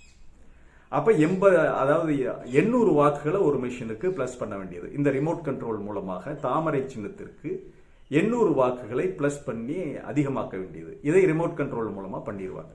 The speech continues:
அதுக்கு மூணு மணி நேரம் கால அவகாசம் இருக்கு. நமக்கு தெரியாது, எங்கோ ஒரு இடத்துல. இது எல்லா தொகுதியும் பண்றதில்ல. நம்ம தொகு-, தமிழ்நாட்டுல பண்ணல. ஆனால் கர்நாடகாவுல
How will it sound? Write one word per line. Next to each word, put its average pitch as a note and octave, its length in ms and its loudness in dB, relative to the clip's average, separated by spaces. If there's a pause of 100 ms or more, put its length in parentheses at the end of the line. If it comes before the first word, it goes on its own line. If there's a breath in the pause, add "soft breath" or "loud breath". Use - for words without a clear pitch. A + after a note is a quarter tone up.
(160)
அதுக்கு D#3+ 280 2
மூணு G3 260 0
மணி C#3+ 260 0
நேரம் B2 280 -6
கால B2+ 280 -2
அவகாசம் F#2+ 480 -8
இருக்கு. E2+ 220 -18 (1160)
நமக்கு D3+ 360 -4
தெரியாது, A#2+ 440 -2 (120)
எங்கோ D#3+ 360 0
ஒரு C#3 200 -2
இடத்துல. G2+ 360 -10 (440 loud breath)
இது D#3 140 0
எல்லா E3 220 6
தொகுதியும் F3 560 0
பண்றதில்ல. B2 440 -4 (840 soft breath)
நம்ம F#3+ 240 6
தொகு-, F#3 200 6
தமிழ்நாட்டுல E3 520 4
பண்ணல. A#2 320 -2 (100)
ஆனால் A#2 520 0 (480)
கர்நாடகாவுல C#3 760 4